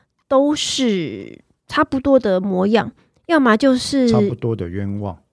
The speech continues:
Speaker 1: 要么就是冤枉，要么就是没冤枉，但其情可悯。也就是说，他的讨论度不够广泛。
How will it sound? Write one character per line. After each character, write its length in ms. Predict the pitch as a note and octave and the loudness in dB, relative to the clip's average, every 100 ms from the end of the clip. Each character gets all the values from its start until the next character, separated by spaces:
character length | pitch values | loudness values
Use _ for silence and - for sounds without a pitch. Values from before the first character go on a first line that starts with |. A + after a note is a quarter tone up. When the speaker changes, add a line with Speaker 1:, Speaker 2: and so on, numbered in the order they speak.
| _ - | _ 2
Speaker 1:
要 140 | E4 | 4
么 120 | C4+ | 4
就 160 | C4 C4 | 4 4
是 120 | B3 | 4
冤 280 | A3 A#3+ B3 | 4 4 6
枉， 220 | B3 G#3 - | 2 0 -2
要 120 | D4 | 0
么 140 | B3+ | 2
就 160 | A#3+ C4+ | 2 0
是 280 | C4 A#3+ - | 0 -4 -2
没 220 | A3 A3+ | 2 2
冤 180 | C4+ D#4+ | 2 2
枉， 160 | D#4 C4 | 2 0
但 160 | C4 | -2
其 320 | - - A3 | -4 -2 -2
情 300 | A#3 A#3 G#3+ | 0 -2 -2
可 280 | A#3 A3+ G3+ | 0 0 2
悯。 280 | A#3 A#3+ E3+ _ _ _ _ _ _ | 2 0 -2 _ _ _ _ _ _
也 100 | A3+ | 0
就 100 | D#4+ | 2
是 100 | G4 | 4
说， 140 | F#4+ F4+ | 2 0
他 160 | E4 | -2
的 80 | A#3+ | -4
讨 220 | - C#3 | -6 -4
论 200 | G#3+ G#3 | -2 -2
度 160 | G3+ F#2+ | -2 -4
不 120 | F#3 | -6
够 180 | - G2 | -6 -6
广 260 | - - - | -8 -12 -12
泛。 320 | - E3 | -8 -8